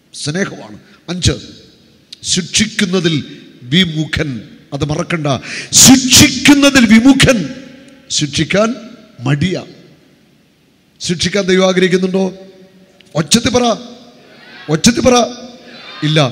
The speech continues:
ദൈവം ശിക്ഷിക്കുന്നവനാണോ? അല്ല, ദൈവം ശിക്ഷിക്കുന്നവനല്ല. പിന്നെ എന്താ ഈ ശിക്ഷ? എന്താ ഈ ശിക്ഷ എന്ന് പറയുന്നത്? നമ്മൾ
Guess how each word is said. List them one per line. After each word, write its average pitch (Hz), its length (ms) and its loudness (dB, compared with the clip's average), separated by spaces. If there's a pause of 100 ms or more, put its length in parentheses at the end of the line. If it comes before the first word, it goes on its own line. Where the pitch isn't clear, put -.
(360)
ദൈവം 165 320 4
ശിക്ഷിക്കുന്നവനാണോ? 180 920 2 (800)
അല്ല, 120 300 -2 (800)
ദൈവം 143 380 0
ശിക്ഷിക്കുന്നവനല്ല. 143 880 -8 (1300)
പിന്നെ 139 140 -2
എന്താ 151 140 -2
ഈ 165 100 0
ശിക്ഷ? 165 320 -6 (1160)
എന്താ 160 160 2
ഈ 185 80 4
ശിക്ഷ - 400 0
എന്ന് 208 200 -2
പറയുന്നത്? 202 420 -2 (600)
നമ്മൾ 170 500 0